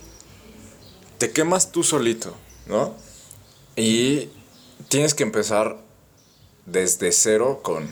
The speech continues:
con otra niña. O sea, me refiero a que no, no entiendo el modus operandi cuando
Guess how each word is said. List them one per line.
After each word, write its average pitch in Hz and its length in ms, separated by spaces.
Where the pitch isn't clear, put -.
con 87 200
otra 87 280
niña. 78 400
O - 20
sea, 87 120
me 85 120
refiero 87 360
a 95 60
que 82 220
no, 101 1040
no 95 240
entiendo 107 480
el 87 160
modus 90 320
operandi 92 640
cuando 76 460